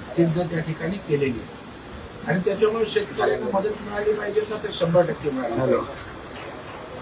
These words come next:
Speaker 1: कारण
Speaker 2: हॅलो.
Speaker 1: एवढं अतोनात नुकसान झालंय, त्याचं गांभीर्य राज्याचे मुख्यमंत्री, दोन्ही उपमुख्यमंत्र्यांना आहे.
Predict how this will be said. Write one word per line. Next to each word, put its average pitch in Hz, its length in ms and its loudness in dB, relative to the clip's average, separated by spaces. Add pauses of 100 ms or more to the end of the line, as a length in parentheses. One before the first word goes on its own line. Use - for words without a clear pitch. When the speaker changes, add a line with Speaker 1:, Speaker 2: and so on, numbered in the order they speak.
(220)
Speaker 1:
कारण - 120 12
Speaker 2:
हॅलो. 120 140 8
Speaker 1:
एवढं 190 260 8
अतोनात 202 540 4
नुकसान 202 380 4
झालंय, 208 420 6 (800)
त्याचं 170 260 4 (100)
गांभीर्य 202 520 8
राज्याचे 196 560 2
मुख्यमंत्री, 202 760 0
दोन्ही 185 300 0
उपमुख्यमंत्र्यांना 185 960 0
आहे. 160 320 2